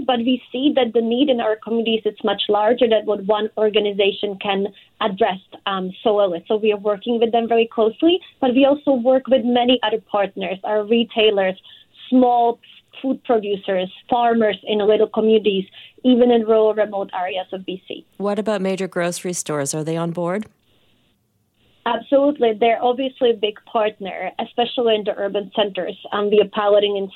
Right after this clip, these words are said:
Speaker 1: Surrey and Upper Fraser Valley, and we know that these partners need to come on board as well. And they've been very responsive to understand that we have this issue in our communities and, and we need to all work together.
Speaker 2: Where is the greatest need in the province?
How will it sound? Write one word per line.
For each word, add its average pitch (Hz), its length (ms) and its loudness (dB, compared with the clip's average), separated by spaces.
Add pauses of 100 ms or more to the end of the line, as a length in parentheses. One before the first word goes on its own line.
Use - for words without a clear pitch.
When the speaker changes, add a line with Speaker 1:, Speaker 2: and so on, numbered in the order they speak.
Speaker 1:
Surrey 214 560 4
and 196 200 -6
Upper 202 280 -8
Fraser 202 320 -6
Valley, 202 320 2
and 202 100 -6
we 196 140 -4
know 196 200 -2
that 202 200 -2
these 202 240 -6
partners 202 500 -2
need 196 160 0
to - 60 -10
come 196 180 0
on 196 180 2
board 196 300 4
as 208 80 -4 (140)
well. 233 340 2 (400)
And 269 140 0
they've 330 180 2
been 320 160 8
very 320 180 6
responsive 311 640 0 (200)
to 208 360 2
understand 214 800 -2
that 202 240 2
we 202 180 -4
have 196 160 -4
this 208 140 -4 (240)
issue 202 360 0
in 190 120 0
our 180 160 -2
communities 190 600 -2
and, 196 260 -2
and 202 160 0
we 202 80 4
need 196 200 -4
to - 60 4
all 202 240 2
work 190 200 0
together. 165 500 -2 (380)
Speaker 2:
Where 277 420 -4
is 269 240 -6
the 247 140 -6
greatest 180 560 -6
need 160 320 -4
in 139 80 -4
the 139 80 -8
province? 131 640 -10